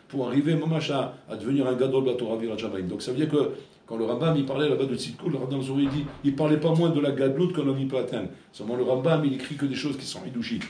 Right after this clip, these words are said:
des choses qui sont pshoutim, il n'a pas besoin de les écrire. Vous vous rendez compte ? C'est-à-dire que devenir Sadik et Moshe Rabbeinu, c'était un hidouche, ça. Mais par contre, de devenir, Rabotai, un Gadol Batorah, ouais, de devenir un grand, un, un grand Talmid Chacham, ça, c'est pas un hidouche. C'était Pshita, donc le Rambam, il n'a pas besoin d'écrire ça.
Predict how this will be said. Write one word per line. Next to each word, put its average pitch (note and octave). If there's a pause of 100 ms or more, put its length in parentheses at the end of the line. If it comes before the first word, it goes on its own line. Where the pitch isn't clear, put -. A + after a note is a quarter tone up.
(260)
des -
choses B2+
qui -
sont B2
pshoutim, D3+
il C3+
n'a B2+
pas B2+
besoin B2
de A#2
les G#2+
écrire. F#2+
Vous - (440)
vous F#2
rendez F#2+
compte ? C3+
C'est-à-dire C3+
que C3 (240)
devenir C#3+
Sadik F#3+
et F#3
Moshe E3+
Rabbeinu, E3
c'était B2
un A2
hidouche, B2
ça. E2+ (420)
Mais A#2
par -
contre, F#3
de D3
devenir, D3
Rabotai, C#3+
un C#3
Gadol B2
Batorah, D#3+ (220)
ouais, D3 (180)
de G#2
devenir C3
un C3
grand, E3 (100)
un, B2+
un A#2
grand D#3
Talmid D#3+
Chacham, D#3+ (120)
ça, D3+
c'est -
pas D3
un -
hidouche. F#2+ (120)
C'était C#3
Pshita, B2+
donc G#2+
le -
Rambam, A#2+
il A#2+
n'a A2+
pas A2+
besoin G#2
d'écrire E2+
ça. -